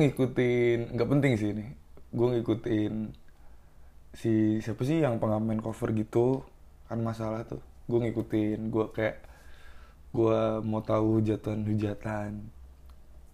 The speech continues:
Ya gitulah. Gak tau, gua nggak tahu itu kenapa. Mungkin gua butuh hiburan. Eh,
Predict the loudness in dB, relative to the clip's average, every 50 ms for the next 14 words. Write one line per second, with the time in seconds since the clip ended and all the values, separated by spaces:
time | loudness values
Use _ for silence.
0 | -20 -20 -20 -20 -20 -20 -20 -18 -4 4 6 8 8 8 8 8 6 6 6 2
1 | -8 -14 -14 -14 -14 -14 -10 -6 -4 0 6 12 12 12 12 12 10 8 8 8
2 | 8 8 6 4 4 2 0 0 0 0 0 -2 -8 -14 -12 -8 -4 0 4 6
3 | 6 8 8 8 8 8 8 8 6 6 4 2 2 2 -2 -4 -6 -8 -10 -12
4 | -12 -12 -14 -14 -14 -14 -14 -14 -14 -12 -14 -14 -14 -4 6 12 12 12 12 12
5 | 12 12 12 12